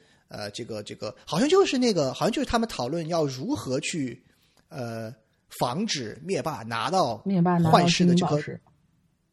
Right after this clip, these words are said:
Speaker 1: 对，幻视的这颗宝石的时候，当时说要怎么办，然后就说我们要把，先把这个，这个无限宝石给毁灭掉。那么要怎么来毁灭它呢？
Speaker 2: 嗯。
Speaker 1: 当时就说了，就是说红女巫可以做到这一点，因为她跟，呃，心灵宝石相当于是同源的，那么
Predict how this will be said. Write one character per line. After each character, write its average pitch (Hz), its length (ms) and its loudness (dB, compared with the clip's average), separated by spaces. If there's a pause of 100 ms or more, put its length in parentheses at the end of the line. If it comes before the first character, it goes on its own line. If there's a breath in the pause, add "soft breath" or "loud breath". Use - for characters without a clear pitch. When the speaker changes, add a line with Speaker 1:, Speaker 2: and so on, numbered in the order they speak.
(160)
Speaker 1:
对， 175 140 8
幻 196 160 4
视 180 80 0
的 196 80 0
这 180 80 -2
颗 190 80 -2
宝 147 160 -2
石 131 140 -10
的 165 80 -4
时 156 80 -4
候， 139 80 0
当 160 140 -6
时 165 100 -6
说 170 140 -2
要 151 100 0
怎 127 100 -12
么 117 80 -8
办， 208 240 -2 (320 loud breath)
然 135 140 -8
后 165 60 -2
就 151 100 -4
说 147 260 -2 (220 loud breath)
我 120 100 -6
们 143 140 -8
要 165 100 0
把， 120 120 -6
先 170 120 -6
把 110 80 -10
这 117 80 -10
个， 120 360 -6
这 139 100 -10
个 127 140 -10
无 117 100 -10
限 156 100 -8
宝 120 80 -10
石 113 140 -10
给 135 100 -6
毁 135 180 -10
灭 123 120 -12
掉。 113 160 -14 (240 soft breath)
那 156 80 -10
么 143 180 -6 (100)
要 180 140 6
怎 165 160 2
么 147 80 0
来 247 140 8
毁 147 160 2
灭 160 140 -4
它 139 140 -8
呢？ 117 160 -10
Speaker 2:
嗯。 - 40 -16
Speaker 1:
当 131 100 -10
时 - 80 -12
就 139 120 -8
说 135 180 -6
了， 117 80 -8
就 113 80 -16
是 120 60 -16
说 120 80 -14
红 127 180 -14
女 147 60 -14
巫 117 120 -8
可 165 120 -6
以 131 40 -12
做 107 120 -12
到 87 60 -12
这 92 120 -16
一 - 80 -18
点， - 240 -20
因 131 160 -12
为 135 80 -10
她 143 240 -10
跟， 131 300 -8 (400 soft breath)
呃， 107 280 -12 (200)
心 - 120 -12
灵 139 80 -10
宝 123 80 -6
石 113 120 -12
相 131 100 -8
当 131 80 -8
于 135 40 -12
是 131 60 -12
同 123 220 -10
源 107 220 -10
的， 110 120 -12 (120)
那 123 80 -12
么 117 200 -10